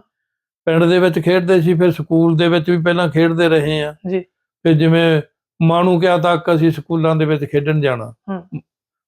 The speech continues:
Speaker 1: ਮਾਣੂਕੇ ਸਾਡੇ ਪਿੰਡੋਂ ਕਿੰਨੀ ਦੂਰ ਆ?
Speaker 2: ਮਾਣੂਕੇ ਗਿੱਲ?
Speaker 1: ਮ-, ਨਾ,
Speaker 2: ਲੱਖਾ?
Speaker 1: ਮਾ-, ਮ-, ਲੰਮੇ ਜੱਟਪੁਰਿਆਂ ਕੋਲ।
Speaker 2: ਲੱਖਾ ਮਾਣੂਕੇ, ਠੀਕ ਆ।
Speaker 1: ਹਾਂ, ਉੱਥੇ ਹਾਈ ਸਕੂਲ, ਉੱਥੇ ਵੀ ਅਸੀਂ ਕਬੱਡੀ ਖੇਡਣ ਜਾਂਦੇ ਹੁੰਦੇ ਸੀ।
Speaker 2: ਹੂੰ।
Speaker 1: ਤੇ ਫਿਰ ਇੱਧਰ ਕੋਕਰੀ, ਮ-, ਤੇ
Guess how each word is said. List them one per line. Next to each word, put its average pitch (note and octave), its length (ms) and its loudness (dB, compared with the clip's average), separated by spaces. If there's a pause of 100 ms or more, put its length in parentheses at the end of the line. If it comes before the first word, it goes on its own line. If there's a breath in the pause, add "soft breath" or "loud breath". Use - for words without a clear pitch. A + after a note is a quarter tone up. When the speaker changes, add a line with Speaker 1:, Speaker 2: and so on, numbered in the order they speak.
(140)
Speaker 1:
ਮਾਣੂਕੇ D3+ 460 0
ਸਾਡੇ D3 260 -2
ਪਿੰਡੋਂ D3+ 320 0
ਕਿੰਨੀ D3 300 -4
ਦੂਰ C3+ 280 -6
ਆ? - 20 -6
Speaker 2:
ਮਾਣੂਕੇ G3 340 -2
ਗਿੱਲ? F3+ 280 -2 (500)
Speaker 1:
ਮ-, E3+ 100 -4 (120)
ਨਾ, E3 120 2
Speaker 2:
ਲੱਖਾ? E3+ 100 0
Speaker 1:
ਮਾ-, E3 280 0
ਮ-, E3 240 0 (100)
ਲੰਮੇ D#3 380 2
ਜੱਟਪੁਰਿਆਂ C3 480 -2
ਕੋਲ। G#3+ 60 0
Speaker 2:
ਲੱਖਾ G#3+ 260 0
ਮਾਣੂਕੇ, D3 340 -10
ਠੀਕ D#3 480 -14
ਆ। C3+ 100 -6
Speaker 1:
ਹਾਂ, A#2+ 300 -6 (600)
ਉੱਥੇ F3 300 0
ਹਾਈ E3 220 2
ਸਕੂਲ, D#3+ 400 -2
ਉੱਥੇ E3+ 400 -4
ਵੀ E3+ 140 0
ਅਸੀਂ D#3 160 -4
ਕਬੱਡੀ C#3+ 360 -2
ਖੇਡਣ C3+ 300 -4
ਜਾਂਦੇ C3 280 -6
ਹੁੰਦੇ A#2 260 -12
ਸੀ। A2 60 -20 (140)
Speaker 2:
ਹੂੰ। D#3 200 -8 (320)
Speaker 1:
ਤੇ D#3 260 2
ਫਿਰ E3 400 2
ਇੱਧਰ E3 600 2
ਕੋਕਰੀ, D3+ 720 -2 (1400)
ਮ-, D#3 260 2
ਤੇ D3+ 380 2